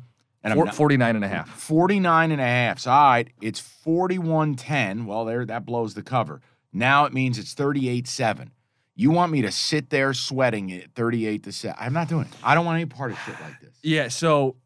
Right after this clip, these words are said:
Speaker 2: again, discretion is important. We don't play every single game.
Speaker 1: No. We can talk about every single
Speaker 2: And,
Speaker 1: game.
Speaker 2: and this is one we talk about, a-, and because, listen, it's the big noon kick. For once, they're not talking about Michigan.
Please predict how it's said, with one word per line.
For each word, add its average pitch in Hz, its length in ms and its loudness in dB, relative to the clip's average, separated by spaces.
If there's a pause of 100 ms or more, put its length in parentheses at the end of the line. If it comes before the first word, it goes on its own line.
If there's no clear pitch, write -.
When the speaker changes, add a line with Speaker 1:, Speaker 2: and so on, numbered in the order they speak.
(360)
Speaker 2:
again, 120 440 -2 (480)
discretion 156 600 0
is 160 180 2
important. 127 440 0
We 135 80 2
don't 135 180 2
play 139 220 2
every 135 260 0
single 143 340 -2
game. 123 440 -2 (500)
Speaker 1:
No. 85 120 -12 (500)
We 110 100 -6
can 98 80 -6
talk 170 260 4
about 135 220 2
every 101 180 -2
single 185 240 0
Speaker 2:
And, 185 80 0
Speaker 1:
game. 185 100 2
Speaker 2:
and 196 100 2
this 208 120 0
is 190 140 -2
one 190 180 4
we 175 80 2
talk 269 360 0
about, 135 380 0
a-, 156 200 -8
and 165 100 -4
because, 147 240 -4
listen, 123 240 -4
it's - 380 -10
the - 60 -20
big 127 260 -6
noon 160 280 2
kick. - 480 -4 (200)
For 120 160 -2
once, 147 240 2
they're 120 100 -4
not 139 160 4
talking 147 260 2
about 143 220 2
Michigan. 135 460 0